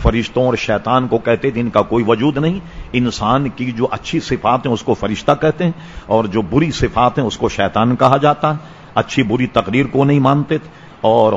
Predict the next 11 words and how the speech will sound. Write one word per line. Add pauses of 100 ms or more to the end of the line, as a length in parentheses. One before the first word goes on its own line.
قرآن
مجید
فرقان
حمید
تفسیر
لکھی
جو
میرے
پاس
موجود
ہے،